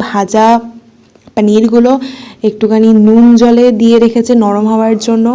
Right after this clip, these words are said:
আর ওই যে পেঁয়াজটা কেটে রেখেছিল, সেটা তেলে দিয়ে দিল, এবং তার আগে কিছু গরম মশলা দিয়েছে। And এখানটাতে দিচ্ছে হচ্ছে আদা কুচি, আচ্ছা, আদা কুচিটা তখন বলতে ভুলে গেছিলাম। আর তারপরে দিয়ে দিল টমেটো, and সেগুলোকে ভালো করে ভেজে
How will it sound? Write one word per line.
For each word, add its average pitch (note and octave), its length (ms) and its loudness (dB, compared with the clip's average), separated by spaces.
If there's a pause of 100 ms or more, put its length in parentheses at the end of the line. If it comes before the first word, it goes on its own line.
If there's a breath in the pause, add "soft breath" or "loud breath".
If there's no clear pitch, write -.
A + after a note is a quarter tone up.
(380 loud breath)
আর G#3 80 -2 (100)
ওই A3 160 4
যে A#3 80 -2 (160)
পেঁয়াজটা A3 540 -2
কেটে A3+ 240 -2
রেখেছিল, A3+ 380 -2 (220)
সেটা A3+ 260 -2
তেলে A3 240 2
দিয়ে G#3+ 200 2
দিল, G3+ 120 -4 (120)
এবং G#3+ 180 -6
তার G#3+ 160 -2
আগে G#3 160 -8
কিছু A#3 140 -6
গরম G#3 360 -6
মশলা A3 320 -6
দিয়েছে। A#3 320 0 (720 loud breath)
And G3+ 140 -2 (100)
এখানটাতে G#3 500 -2
দিচ্ছে G3+ 360 -6 (280)
হচ্ছে G3 280 -8 (220)
আদা G#3+ 240 2
কুচি, B3+ 320 0 (400 loud breath)
আচ্ছা, A3+ 160 -4
আদা G3 160 -4
কুচিটা G3 280 -6
তখন F#3+ 200 -6
বলতে F#3 200 -6
ভুলে F#3 200 -4
গেছিলাম। F#3+ 300 -6 (420 loud breath)
আর G#3+ 80 2 (320)
তারপরে G#3+ 380 0
দিয়ে A3+ 100 4
দিল A3 140 0 (160)
টমেটো, A3 400 0 (480 loud breath)
and A3 200 2
সেগুলোকে A#3 340 0 (160)
ভালো G#3+ 220 2 (120)
করে B3 160 2 (360)
ভেজে A3 280 2